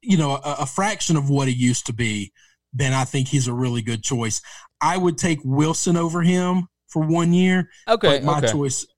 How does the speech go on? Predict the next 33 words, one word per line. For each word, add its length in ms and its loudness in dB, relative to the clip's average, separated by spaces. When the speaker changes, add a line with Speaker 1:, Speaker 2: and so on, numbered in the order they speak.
Speaker 1:
my 160 0
choice 340 -2
is 120 -4
gonna 180 -4
be 320 -8
Sir 220 -6
Thomas 400 -6
Brady. 460 -16
Speaker 2:
Ah, 180 -10
okay. 260 -8
Speaker 1:
One 180 2
Speaker 2:
Yeah, 180 4
Speaker 1:
year. 160 2
Speaker 2:
that 120 -2
Speaker 1:
And, 240 0
and 140 -2
I 120 0
get 360 0
my 460 4
favorite 720 -2
offensive 720 -2
mind 580 -2
in 200 -6
football 880 -4
for 180 -8
the 80 -6
last, 580 -6
I 60 -14
don't 260 -8
know, 120 -10
ten, 260 -4
fifteen 500 -2
years 460 -2